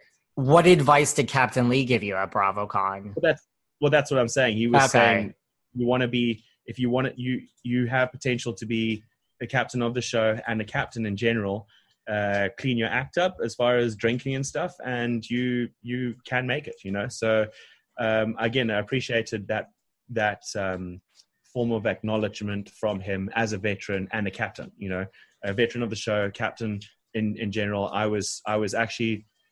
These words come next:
Speaker 2: taken aback a bit because I didn't expect that from him.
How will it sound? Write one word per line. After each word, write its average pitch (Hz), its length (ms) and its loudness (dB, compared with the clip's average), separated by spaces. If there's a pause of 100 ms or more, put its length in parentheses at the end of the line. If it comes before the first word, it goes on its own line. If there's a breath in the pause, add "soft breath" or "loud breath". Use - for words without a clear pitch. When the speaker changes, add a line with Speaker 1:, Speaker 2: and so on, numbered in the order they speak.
(120)
Speaker 2:
taken 127 280 0
aback 117 280 0
a 117 60 -2
bit 110 240 0
because 104 300 -4
I 101 80 2
didn't 107 260 0
expect - 540 -4 (400)
that 110 260 -2 (180)
from 110 200 -2
him. 175 240 -2